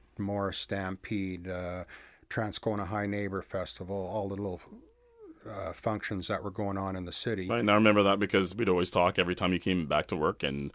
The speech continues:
Speaker 1: Yeah.
Speaker 2: "What'd you do this weekend?" "This is what I did."
Speaker 1: Yeah, had fun.
Speaker 2: Yep.
Speaker 1: Slinging barbecue.
Speaker 2: Mm-hmm.
Speaker 1: It was great,
Speaker 2: Yep.
Speaker 1: you know, and, uh, at that point, yes, it's lucrative. Caterings are very good. Once that snowballed,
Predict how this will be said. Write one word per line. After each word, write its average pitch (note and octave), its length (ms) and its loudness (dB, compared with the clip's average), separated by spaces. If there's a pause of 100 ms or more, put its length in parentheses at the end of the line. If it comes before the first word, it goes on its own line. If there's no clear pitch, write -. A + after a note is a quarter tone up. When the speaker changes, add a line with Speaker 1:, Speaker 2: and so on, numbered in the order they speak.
Speaker 1:
Yeah. F3+ 140 0
Speaker 2:
"What'd F#2+ 120 4
you G#2 60 2
do G2 100 4
this F#2+ 200 2
weekend?" A#2 440 2
"This - 200 -10
is C#2+ 80 -10
what D#2+ 160 2
I - 20 8
did." A#2+ 260 0 (200)
Speaker 1:
Yeah, C#3+ 160 2 (120)
had C#3 200 -2
fun. A#2+ 280 -4 (100)
Speaker 2:
Yep. A#2 280 2
Speaker 1:
Slinging B2+ 400 0
barbecue. A2 440 0
Speaker 2:
Mm-hmm. C3 500 -4
Speaker 1:
It C#3 40 -2
was A#2+ 120 -2
great, B2 400 0
Speaker 2:
Yep. A#2 160 0
Speaker 1:
you B2 80 -4
know, A#2 180 -2
and, C3 500 -2
uh, C#3 320 2 (460)
at C3 160 -2
that D#3 220 0
point, D#3 320 -2
yes, B2 340 -2
it's - 180 -8
lucrative. C3 720 -2
Caterings C3+ 560 0
are A2+ 140 0
very A2+ 320 -2
good. A2 380 -4 (400)
Once A#2+ 640 -4
that A2+ 380 -2
snowballed, A2 840 0